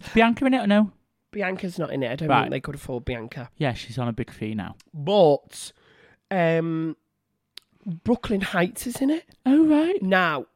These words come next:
Speaker 2: I don't wanna spoil it, but I didn't know it was Brooklyn Heights for the
Speaker 1: Her
Speaker 2: first
Speaker 1: face has
Speaker 2: twenty
Speaker 1: changed.
Speaker 2: minutes.
Speaker 1: Yeah.
Speaker 2: I don't know if it's the face. She was acting.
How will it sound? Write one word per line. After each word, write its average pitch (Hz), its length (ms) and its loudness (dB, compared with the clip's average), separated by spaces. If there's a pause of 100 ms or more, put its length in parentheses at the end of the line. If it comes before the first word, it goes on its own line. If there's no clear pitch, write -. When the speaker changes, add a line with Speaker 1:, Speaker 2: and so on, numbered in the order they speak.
(120)
Speaker 2:
I 160 60 0
don't 185 200 2
wanna 175 140 2
spoil 160 380 0
it, - 140 -4
but 143 160 0 (220)
I 170 200 0
didn't 160 280 -4
know 151 240 6
it 143 80 4
was 143 100 -2
Brooklyn 143 400 -8
Heights 135 300 -10
for - 180 -6 (140)
the 170 120 -8
Speaker 1:
Her 143 60 -8
Speaker 2:
first 143 180 2
Speaker 1:
face 143 180 4
has 143 80 0
Speaker 2:
twenty 151 160 4
Speaker 1:
changed. - 80 2
Speaker 2:
minutes. - 500 -4
Speaker 1:
Yeah. - 120 -6 (420)
Speaker 2:
I 170 80 -6
don't 190 240 -2
know 190 100 -2
if 180 140 -2
it's - 160 -10
the 180 100 -8
face. 170 320 -4
She - 160 -12
was 180 140 -8
acting. 135 480 -6